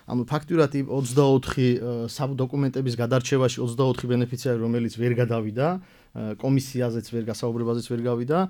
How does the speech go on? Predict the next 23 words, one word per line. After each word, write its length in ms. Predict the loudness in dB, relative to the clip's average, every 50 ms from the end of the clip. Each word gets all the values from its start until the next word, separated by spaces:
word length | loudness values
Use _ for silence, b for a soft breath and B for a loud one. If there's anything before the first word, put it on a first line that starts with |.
| B B B B B
იმათგან 480 | 2 4 4 4 4 2 2 0 2 2
ნახევარზე 540 | 0 0 -2 -2 0 0 0 2 2 2 0 0
მეტი 200 | 0 -2 -2 -4
იყო 160 | -4 -2 -4 -4
ზუსტად 340 | -4 -4 -4 -2 -2 -2 -2
ის, 120 | -2 -6 -6 -10
ი-, 240 | -10 -8 -8 -8 -6 -6
იმ 80 | -6 -4
პრობლემის 440 | -2 -2 -2 0 0 0 0 -2 -4
წინაშე, 340 | -4 -6 -4 -4 -4 -2 -2
რომ 240 | 0 0 0 0 -2
ეს 80 | -4
ფინანსური 560 | -4 -4 -2 -2 0 -2 -2 -2 0 0 2
ნაწილი, 440 | 2 2 0 -2 -2 -2 0 2 2 2
ა, 80 | 0 -2 B B B B B B -4 -4 -2 -2 -2 -2 -2 -2 -2 -2 -4 -4 -6 -6 -8 -8 -8 0
ვერ 200 | 4 6 6 6
წარმოადგინა, 640 | 4 2 2 2 2 2 2 0 -2 -2 -2 -2 -2
რომ 200 | -2 -2 0 0 2
აქვს 240 | 2 0 0 -2 2
რესურსი, 540 | 2 2 2 2 0 -8 -8 -8 -10 -12 -12 -14 b b b b b
გააჩნია 600 | -2 0 2 2 0 -2 -6 -8 -6 -4 -4 -4
ან 80 | -4
სესხი, 520 | -4 -2 -2 -2 -2 -2 -4 -2 0 0